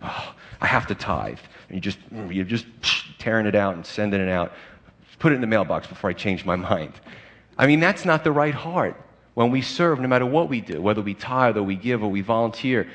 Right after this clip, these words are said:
it should be out of a joyful heart. We should, we should enjoy doing it.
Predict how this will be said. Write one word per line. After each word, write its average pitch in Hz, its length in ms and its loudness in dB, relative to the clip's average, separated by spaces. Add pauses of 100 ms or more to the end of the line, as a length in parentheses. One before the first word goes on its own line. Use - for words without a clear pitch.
(180)
it 117 120 -4
should 135 180 -4
be 127 140 0
out 127 60 0
of 120 100 -4
a 117 40 -2
joyful 107 440 -2
heart. - 320 -6
We 131 80 -2
should, - 180 -8
we 147 80 -6
should 147 260 -6
enjoy 143 420 0
doing 80 320 -6
it. - 120 -14